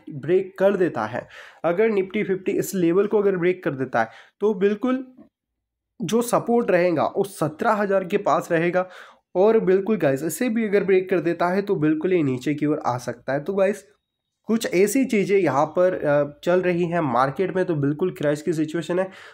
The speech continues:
तो यहाँ पर अगर देखें तो एक आईएमपी,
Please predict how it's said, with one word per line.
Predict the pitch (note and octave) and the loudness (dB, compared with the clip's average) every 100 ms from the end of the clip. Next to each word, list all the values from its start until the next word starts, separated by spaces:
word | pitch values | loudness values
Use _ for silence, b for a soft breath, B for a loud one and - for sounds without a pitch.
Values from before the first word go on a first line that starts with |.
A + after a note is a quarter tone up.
| _ | _
तो | G#3+ A3 | 2 2
यहाँ | F3 D3+ F3 | 2 2 0
पर | G3 G#3+ | 2 0
अगर | G3+ F#3+ | 2 0
देखें | C#3+ D3+ - D#3 | 0 -2 -2 -4
तो | D#3 - | -4 -4
एक | A3 G#3+ - | -4 -4 -4
आईएमपी, | C3+ D3+ E3+ G#3+ G#3+ - G3 G#3 | 0 2 2 2 0 -4 -4 -4